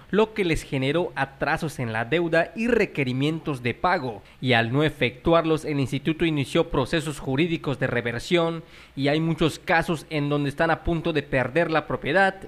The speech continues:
mencionó la delegada del Infovir, Lilia Mendoza. Esta forma de presión fue adoptada con mayor fuerza porque hace algún tiempo el Infovir manejaba números rojos a consecuencia de la misma situación.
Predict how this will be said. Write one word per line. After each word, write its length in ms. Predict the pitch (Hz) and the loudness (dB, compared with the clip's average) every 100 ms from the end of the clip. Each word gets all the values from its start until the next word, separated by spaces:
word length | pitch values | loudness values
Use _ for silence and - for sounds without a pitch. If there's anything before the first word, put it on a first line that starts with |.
| - | -12
mencionó 600 | 185 214 233 202 151 143 175 | 0 2 2 0 0 2 2
la 100 | 160 | 2
delegada 440 | 135 127 147 175 | 0 0 2 2
del 120 | 160 | 2
Infovir, 460 | 135 120 131 165 135 | 0 -2 0 0 0
Lilia 260 | 160 170 | 0 0
Mendoza. 680 | 139 113 127 214 - 123 104 - - - | 0 -2 2 2 0 -6 -6 -12 -18 -6
Esta 300 | 139 - 123 | -4 -2 -4
forma 360 | - 160 151 | 0 0 2
de 120 | 139 127 | 0 -2
presión 520 | 131 120 - 160 147 | -4 -4 0 -2 0
fue 140 | 170 | 0
adoptada 680 | 160 139 - 156 165 160 156 - | 0 0 0 0 2 0 -2 -6
con 160 | 165 135 | -4 0
mayor 300 | 139 175 175 | 0 0 -2
fuerza 480 | 202 214 208 214 180 | -2 -2 -2 -2 0
porque 300 | 156 - 185 | 0 0 -2
hace 180 | 180 | 0
algún 280 | 156 156 170 | -2 -2 -4
tiempo 520 | - 208 185 185 139 - - | 0 -2 -2 -6 -6 -10 -8
el 120 | 220 | -2
Infovir 480 | 214 156 151 160 190 | -2 2 2 4 4
manejaba 520 | 175 147 - 165 165 | 2 0 0 2 2
números 360 | 156 180 160 123 | 0 0 0 2
rojos 560 | 135 185 - 156 151 - | 2 0 0 -6 -6 -6
a 200 | 214 214 | -6 -4
consecuencia 680 | 175 147 143 - 170 165 175 | -4 -4 -6 -2 -2 -2 -2
de 100 | 143 | -2
la 100 | 120 | -2
misma 400 | 123 151 147 147 | -4 -6 -4 -6
situación. 840 | 143 147 - 156 - 165 139 113 | -6 -10 -4 -4 0 2 2 -2